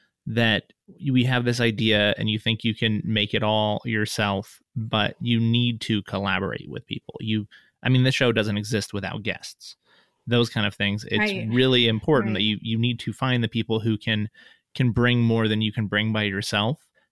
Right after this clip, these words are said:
Speaker 1: And I know you mentioned in the production of the magazine, you've done that by having someone else help with design, and you have other people contributing as writers. What has that been like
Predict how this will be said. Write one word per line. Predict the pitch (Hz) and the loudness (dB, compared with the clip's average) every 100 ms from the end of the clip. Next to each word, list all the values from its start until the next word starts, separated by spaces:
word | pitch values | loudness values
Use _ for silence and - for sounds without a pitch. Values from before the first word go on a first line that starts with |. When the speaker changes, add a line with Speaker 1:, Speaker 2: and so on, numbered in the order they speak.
| _ 117 | _ 0
Speaker 1:
And | 117 107 104 101 - | 2 2 0 -2 -2
I | 117 | 0
know | 117 | 2
you | 113 107 | 2 2
mentioned | 104 - 107 104 | 0 2 0 0
in | - 110 | -2 -2
the | 104 | -2
production | - 104 98 - 123 | -2 -2 -2 -2 -2
of | |
the | 120 | 2
magazine, | 120 123 123 127 127 127 | 2 2 2 0 0 2
you've | 113 107 104 - _ _ _ - | 2 0 -2 -12 _ _ _ -4
done | 120 107 | 0 2
that | 107 101 - | 2 0 0
by | 101 | -2
having | 104 101 101 | -2 -4 -4
someone | 101 104 101 | -6 -4 -4
else | 98 - | -6 -8
help | 104 101 - | -8 -8 -8
with | - - | -10 -8
design, | - 110 135 127 120 | -6 -2 2 4 2
and | 107 | 2
you | 104 | -2
have | 101 | -2
other | 104 101 | -4 -4
people | 107 107 | -4 -4
contributing | 107 104 101 98 101 | -4 -4 -4 -6 -10
as | 107 107 | -10 -2
writers. | 117 117 113 113 _ - - _ - | 0 2 0 -2 _ -20 -20 _ -6
What | 123 131 151 | 0 4 6
has | 170 143 | 4 4
that | 131 120 | 0 2
been | 123 123 | 2 2
like | 117 110 - | 2 0 -2